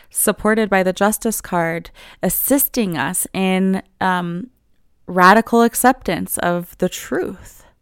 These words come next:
so that we can bring balance, so that we can bring justice to our lives, looking at the truth, accepting it for what it is, so that we can work with it, alchemize it, and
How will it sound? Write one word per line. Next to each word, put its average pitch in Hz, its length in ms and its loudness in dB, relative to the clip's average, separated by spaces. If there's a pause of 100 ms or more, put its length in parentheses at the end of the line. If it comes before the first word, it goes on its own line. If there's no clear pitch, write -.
(640)
so 214 300 2
that 202 300 8
we 190 120 -2
can 180 340 -8
bring 190 640 -6 (460)
balance, 180 800 2
so - 180 -8
that 208 160 -2
we 202 80 -4
can 190 180 -8
bring 196 680 -2
justice 180 500 -4
to - 140 -8
our 170 120 -4
lives, - 380 -8 (320)
looking 233 560 4
at 180 160 -4
the 180 80 -6
truth, 214 400 -6 (240)
accepting 247 720 2
it 175 120 -6
for 185 140 -2
what 185 220 2
it 180 120 2
is, 180 280 2 (220)
so 269 380 4
that 254 280 8
we 233 100 0
can 190 240 -2
work 214 240 -2
with 190 180 -6
it, 175 220 -2
alchemize 196 560 -2
it, 165 240 -6
and 190 320 -6